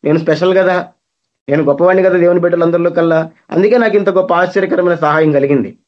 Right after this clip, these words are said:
అని చెప్పి తన హృదయంలో తాను గర్వించి చెడిపోయాడు. అయితే చూడండి, అతడు ధూపపీఠము మీద ధూపము వేయుటకై యెహోవా మందిరంలో ప్రవేశించి తన దేవుడైన యెహోవా మీద ద్రోహము చేయగా,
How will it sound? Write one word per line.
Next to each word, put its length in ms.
అని 160
చెప్పి 180
తన 220
హృదయంలో 440
తాను 300
గర్వించి 420
చెడిపోయాడు. 400
అయితే 400
చూడండి, 480
అతడు 280
ధూపపీఠము 680
మీద 180
ధూపము 520
వేయుటకై 440
యెహోవా 420
మందిరంలో 480
ప్రవేశించి 920
తన 160
దేవుడైన 520
యెహోవా 420
మీద 160
ద్రోహము 520
చేయగా, 440